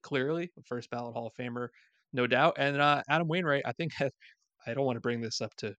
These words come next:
maybe somebody, a friend of mine who grew up a Mets fan, but you may remember Adam Wainwright pitched out of the bullpen in two thousand six and then, uh, never stopped pitching for the Cardinals. So it's cool to celebrate their careers, and it makes me personally feel aged,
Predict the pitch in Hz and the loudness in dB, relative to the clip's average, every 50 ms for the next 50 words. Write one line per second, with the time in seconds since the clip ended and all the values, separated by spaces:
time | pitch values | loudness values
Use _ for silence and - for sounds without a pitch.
0 | _ - 120 110 104 107 104 - 123 113 107 107 107 107 104 104 110 110 104 - | _ -12 -10 -10 -10 -10 -10 -8 -8 -8 -6 -6 -8 -8 -8 -8 -10 -10 -8 -6
1 | 127 123 131 127 117 117 117 110 110 110 - 135 120 117 - 113 117 120 120 - | -6 -4 -2 -2 -2 -2 -2 -4 -4 -4 -4 -4 -4 -4 -6 -6 -6 -6 -6 -6
2 | - - 123 107 110 110 - 113 104 - _ _ _ - 151 190 214 175 160 180 | -6 -6 -6 -6 -8 -10 -12 -14 -14 -16 _ _ _ 2 4 6 6 8 6 6
3 | 165 147 139 135 135 123 131 139 151 135 123 113 - _ - - 135 - - 139 | 8 8 8 8 6 4 2 0 0 0 -2 -4 -6 _ -8 -6 -4 0 2 0
4 | 113 110 117 127 156 151 151 156 131 117 113 147 143 139 139 127 120 131 113 - | 0 2 2 2 4 6 6 4 4 2 0 0 4 4 4 4 4 2 0 2
5 | 180 160 156 - - - - 123 127 143 143 143 143 143 143 143 143 147 156 175 | 2 2 2 0 -4 -4 -4 -2 0 2 2 2 2 2 0 0 0 -2 -2 -2
6 | 156 - - 175 175 170 - 180 185 - - 156 143 135 - _ 156 156 139 131 | -2 -2 -2 -2 -2 -2 -4 -4 -4 -2 -2 -4 -4 -4 -4 _ -2 -2 -2 -2
7 | - 156 170 143 110 104 101 - - - - - - 120 113 110 - - - - | -2 -2 -2 -2 -4 -8 -10 -10 -12 -10 -8 -6 -4 -4 -4 -6 -8 -12 -18 -10
8 | _ - 156 156 - - - - 190 202 202 - 196 180 - - 165 160 156 147 | _ -2 -2 -2 -2 -4 -2 0 2 2 2 0 -2 -2 0 0 0 2 2 2
9 | 135 135 139 - 127 147 - - 190 143 120 104 110 123 - - _ - - - | 2 0 2 0 -2 -2 -2 -4 -4 -4 -4 -6 -8 -10 -10 -14 _ -20 -20 -20
10 | - _ _ _ _ _ - 135 131 117 117 127 143 143 - - 120 131 151 147 | -20 _ _ _ _ _ 0 0 2 2 2 2 2 2 0 -4 -4 -2 -2 -4
11 | - - - 151 156 - - 135 123 123 113 - - 117 117 - 120 135 120 - | -4 -4 -4 -4 -2 -2 -2 -2 -4 -4 -4 -4 -4 -4 -4 -2 -4 -4 -4 -6
12 | 104 98 - | -10 -12 -14